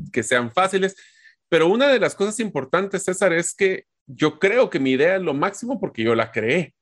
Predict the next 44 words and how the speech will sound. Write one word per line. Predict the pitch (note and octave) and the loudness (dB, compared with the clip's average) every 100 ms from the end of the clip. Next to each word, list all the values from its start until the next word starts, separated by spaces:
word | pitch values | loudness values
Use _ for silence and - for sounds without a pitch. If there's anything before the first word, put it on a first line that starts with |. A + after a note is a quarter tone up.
| _ _ _ _ | _ _ _ _
¿Cómo | - G#3 D#4+ F4+ | -2 2 2 2
podemos? | F#3+ D#3 D3+ G3+ B3 | 2 2 2 0 -6
Porque | - A2 | -6 -6
el | G#2+ | -6
siguiente | - B2 D3 | 0 0 0
paso | E3 D3 D#3+ | 0 0 -2
es, | G#3 | -4
¿cómo | - D4 D#4 - | -4 -2 -2 2
puedo | A#3+ B3 B3 | 4 6 6
validar | F#3+ D3+ C3+ C#3 F#3 F4+ | 2 2 4 4 4 2
esa | E4+ - | -2 -4
idea | B2 B2 B2+ E3+ - _ _ _ | -2 0 0 0 -4 _ _ _
para | C3 B2+ | 0 2
ver | C3 C3+ | 0 -4
si | - | -2
hay | C#3 | 0
una | D3 D#3 D#3 | 0 -2 -2
audiencia, | B2 A#2+ F#3+ F4 - C3+ - | -2 0 0 -2 -4 -10 -10
si | - | -6
hay | A2 | 0
un | C3 | 2
mercado, | C#3+ B2 - G3 C#4 D#3 - _ _ | 2 0 -2 -2 0 -2 -4 _ _
o | - | -8
si | B2+ C3+ | -6 0
tiene | E3 G3+ | 0 2
interés | G#3+ D#3+ C#3+ G3+ A3 | 0 2 2 2 0
esa | G3+ G#3 - | -2 -4 0
persona | C#3+ B2 - A#3+ B3 | -2 -2 -2 0 0
específica, | A3+ - C3 - B3 A#3+ F#3+ - | -4 -4 -4 -2 -2 -2 -2 -2
ese | E3+ G#3+ | -2 0
detalle | F3+ - - G3 F#3+ | 0 -2 -2 2 2
de | F#3+ | 2
esa | F#3+ | -2
persona | - D3+ F3 | -4 -6 -4
tan | F3+ E3 | -2 -4
específica? | - - F#3+ G#3 G#3 - _ _ | -4 -4 -2 -4 -6 -16 _ _
¿Será | - B2+ D3 | 0 2 2
que | - | 0
de | A#2+ | 0
veras | D3+ F#3 | 0 0
le | A#2+ | 0
va | |
a | D#3 | -2
interesar? | E3+ A#2+ - G4 | -2 -6 -4 -6